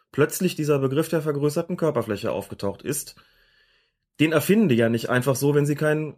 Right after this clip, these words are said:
Grund dazu haben. Muss man nochmal dazu erwähnen, dass bei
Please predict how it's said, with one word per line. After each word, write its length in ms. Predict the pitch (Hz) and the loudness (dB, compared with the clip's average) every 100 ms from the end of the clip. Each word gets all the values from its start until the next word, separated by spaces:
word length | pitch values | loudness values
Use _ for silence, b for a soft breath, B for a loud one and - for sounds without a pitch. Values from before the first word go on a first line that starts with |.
| - | -6
Grund 320 | 131 147 - | 0 0 0
dazu 260 | 95 - 92 | -4 -4 -8
haben. 300 | 90 90 85 | -8 -8 -10
Muss 180 | 127 | -10
man 80 | 156 | -6
nochmal 200 | 147 165 | -4 -2
dazu 520 | 160 156 151 147 - - - | -2 -4 -6 -8 -10 -14 -8
erwähnen, 640 | 53 117 120 131 180 220 - _ _ _ _ _ _ | -4 0 4 4 2 0 -8 _ _ _ _ _ _
dass 220 | - 135 - | -2 -2 2
bei 420 | 135 139 139 | 4 4 2